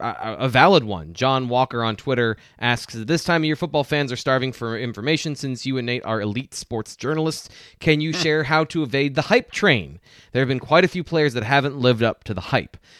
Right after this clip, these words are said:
Speaker 1: Um, I'm, I'm, I'm, I'm gonna take, I'm gonna take that compliment and not feel like that's sarcastic. "You and Nate are elite sports journalists." I'm going to take that as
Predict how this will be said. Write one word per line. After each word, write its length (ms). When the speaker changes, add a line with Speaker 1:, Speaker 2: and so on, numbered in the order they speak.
Speaker 1:
Um, 460
I'm, 320
I'm, 340
I'm, 340
I'm 140
gonna 220
take, 380
I'm 140
gonna 140
take 260
that 160
compliment 640
and 160
not 260
feel 240
like 220
that's 260
sarcastic. 760
"You 200
and 100
Nate 160
are 140
elite 240
sports 280
journalists." 460
I'm 160
going 160
to 80
take 260
that 180
as 200